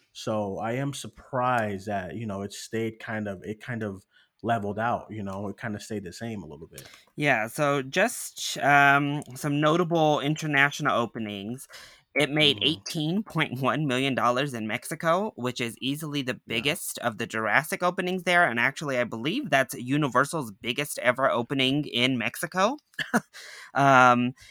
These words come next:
Speaker 2: it also made fifty-two point five million in China this weekend, so it already has a
Speaker 1: Mm-hmm.
Speaker 2: few of the big, uh, opening territories out of the way, so it'll just be
Speaker 1: Yeah.
Speaker 2: interesting to see how it holds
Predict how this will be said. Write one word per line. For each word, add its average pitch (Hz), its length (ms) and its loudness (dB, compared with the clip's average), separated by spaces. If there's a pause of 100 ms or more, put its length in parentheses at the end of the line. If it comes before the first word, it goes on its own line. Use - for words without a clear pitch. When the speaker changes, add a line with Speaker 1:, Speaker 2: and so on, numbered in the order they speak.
(120)
Speaker 2:
it - 100 4
also 170 240 4
made 151 240 2
fifty-two 175 760 -4
point 131 460 -4
five 165 380 2
million 120 500 0
in 117 300 -2
China 104 760 -4
this 98 340 -14
weekend, 90 720 -14
so 110 320 -6
it 113 120 -6
already 160 360 2
has 135 260 0
a - 60 -6
Speaker 1:
Mm-hmm. 110 120 -10
Speaker 2:
few 131 220 -4
of 110 80 -4
the 110 80 -6
big, 113 680 -6 (680)
uh, 110 500 2 (120)
opening 113 500 -2
territories 107 580 -6
out 107 220 -2
of 98 60 -10
the 95 80 -14
way, 143 440 2 (280)
so 151 180 0
it'll 170 120 2
just 175 220 -4
be 165 120 0
Speaker 1:
Yeah. 131 40 -4
Speaker 2:
interesting 147 400 -4
to - 100 -10
see 135 200 -4
how 143 560 6
it 117 360 0 (260)
holds 170 920 -2